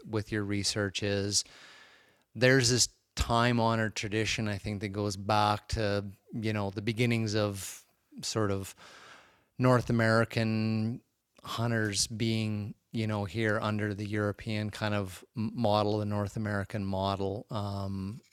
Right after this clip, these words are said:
hundreds and hundreds of years later, hunters are still willing to say, um, "We wanna hunt, and we're willing to pay, and we expect the public trust doctrine to be upheld."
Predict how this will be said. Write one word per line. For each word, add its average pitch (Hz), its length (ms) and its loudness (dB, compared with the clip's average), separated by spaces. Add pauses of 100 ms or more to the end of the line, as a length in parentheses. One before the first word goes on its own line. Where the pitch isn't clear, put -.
(360)
hundreds 113 400 -2
and 113 120 0
hundreds 104 340 -4
of 104 60 -4
years 101 260 -2
later, 101 440 -2
hunters 107 460 -6
are 104 80 -2
still 107 760 0 (500)
willing 104 380 0
to 101 100 -10
say, 104 640 2 (320)
um, 98 480 -2
"We 104 120 -6
wanna 104 240 -2
hunt, 117 280 2 (640)
and 110 200 -2
we're 107 140 2
willing 104 580 -2 (180)
to - 80 -14
pay, 113 480 0 (500)
and 101 200 -6
we 101 100 -2
expect 101 640 0 (460)
the 110 140 -2
public 98 460 -4
trust 101 340 -2
doctrine 95 580 -4
to 101 100 -10
be 98 220 -8
upheld." 95 600 -6